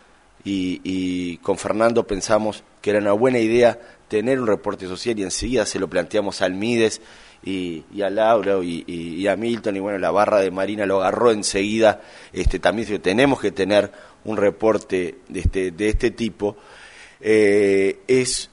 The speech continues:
es parte de esta construcción democrática de, del Estado de Derecho uruguayo, este, de poder tener reporte a la ciudadanía, como que no, que el Ejecutivo brinda las cuentas, le salgan bien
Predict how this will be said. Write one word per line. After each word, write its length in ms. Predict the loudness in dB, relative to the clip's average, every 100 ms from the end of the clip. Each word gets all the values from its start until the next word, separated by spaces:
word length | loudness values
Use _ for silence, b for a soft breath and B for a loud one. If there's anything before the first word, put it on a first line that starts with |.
| _
es 160 | 0 0
parte 560 | 0 8 8 8 4 2
de 80 |
esta 240 | 2 2 0
construcción 600 | 0 -6 -10 -4 -2 -2
democrática 920 | -2 -4 0 2 2 0 -6 -6 -6 -14 _ _ _ _ _ _ _
de, 280 | -6 -4 -4
del 240 | -6 -6 -6
Estado 460 | -8 8 10 10
de 80 | 6
Derecho 400 | 2 0 -2 -2
uruguayo, 640 | -2 -2 2 4 4 0 -8 B B B B
este, 320 | -10 -6 -4
de 120 | -2
poder 440 | -2 0 6 6 6
tener 480 | 2 2 4 2 0 B B
reporte 640 | -2 -2 2 0 2 0
a 40 | 0
la 120 | 0
ciudadanía, 760 | -2 0 2 0 -2 -4 -4
como 260 | -2 -2 -2
que 140 | 0
no, 140 | -2 -2
que 100 | -2
el 60 |
Ejecutivo 760 | -2 -2 -6 -6 -4 0 2 2
brinda 320 | 0 0 2
las 140 | 0
cuentas, 340 | -4 -8 -8 -10
le 100 | -6
salgan 380 | -4 -2 -4
bien 240 | -2 -4